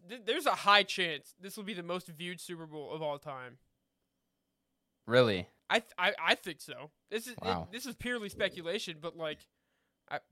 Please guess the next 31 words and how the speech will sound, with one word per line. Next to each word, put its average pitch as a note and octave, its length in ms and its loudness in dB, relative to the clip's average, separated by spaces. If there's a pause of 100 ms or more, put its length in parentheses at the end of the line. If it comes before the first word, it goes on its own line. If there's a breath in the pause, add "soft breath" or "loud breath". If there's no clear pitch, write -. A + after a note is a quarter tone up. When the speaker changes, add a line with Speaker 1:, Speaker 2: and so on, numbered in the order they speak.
(100)
Speaker 1:
d-, - 80 -18 (200)
bro, G3 200 0 (260)
the F#3+ 100 -2
Taylor C4+ 340 0
Swift - 240 -4
effect F3+ 320 -4
is F3 100 -10
absolutely F#3+ 500 -2
real. D3 300 -8
It's A3 140 -4
already C#4 200 4
the A#3 100 -4
biggest G3+ 340 -2
game F#3+ 200 2
of D#3+ 60 -8
the D#3+ 60 -4
year. D#3+ 420 -6 (440)
Speaker 2:
Yeah. - 160 10
Speaker 1:
A-, - 120 2
and F#3+ 120 2
she's B3+ 260 -2
gonna B3+ 200 2
be A3 140 2
on G3 160 6
the F3 60 -6
camera F3 480 -2
at E3+ 140 0
least G#3+ 340 -6
once F#3+ 280 -6
or E3 80 -10
twice. C#3 580 -10